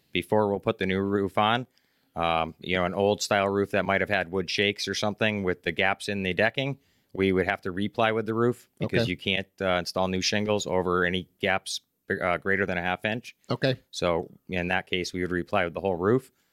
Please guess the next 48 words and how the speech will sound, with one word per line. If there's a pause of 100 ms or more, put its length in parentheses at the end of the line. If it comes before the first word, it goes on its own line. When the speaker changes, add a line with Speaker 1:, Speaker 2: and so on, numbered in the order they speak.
(300)
Speaker 1:
But
we
generally
know
that
going
in
by
looking
in
the
attic
ahead
of
time (480)
to
see
what
we're
looking
at
and
what
we're
up
against
before
we
get
going. (240)
Speaker 2:
Okay.
Any
rafter
concerns
that
could
come
up?
Are
you
guys
gonna (240)
repair
that
as
well? (400)
Speaker 1:
Um,
on,